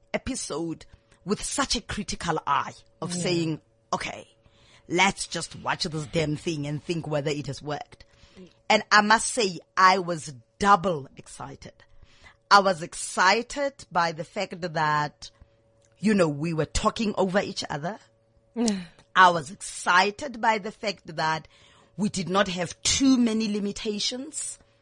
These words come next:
Speaker 1: around what we can share. I was excited by the amount of work we took into building the team, as Kanye is
Speaker 2: Yeah.
Speaker 1: saying.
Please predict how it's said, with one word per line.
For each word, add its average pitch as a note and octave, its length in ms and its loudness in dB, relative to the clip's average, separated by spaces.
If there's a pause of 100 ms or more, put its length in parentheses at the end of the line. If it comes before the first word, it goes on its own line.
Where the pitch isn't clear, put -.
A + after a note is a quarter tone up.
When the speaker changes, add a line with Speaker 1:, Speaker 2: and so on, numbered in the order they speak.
(340)
Speaker 1:
around F#3+ 540 4 (220)
what F3+ 340 2
we A#3 160 -6
can G#3+ 240 -4
share. F#3 440 -6 (800)
I G3 160 10
was F#3 200 0
excited G3+ 840 -2
by G3+ 220 0
the E3+ 80 -12 (100)
amount F3 300 -4
of - 160 -12
work E3 540 0
we F#3+ 280 -6
took - 260 -8 (100)
into G3+ 300 -4
building F#3 420 -6
the B3+ 100 -2
team, A#3 460 -6 (100)
as - 160 -4
Kanye G3 360 -6
is F3 140 -6
Speaker 2:
Yeah. F3+ 100 -4
Speaker 1:
saying. F#3+ 380 -2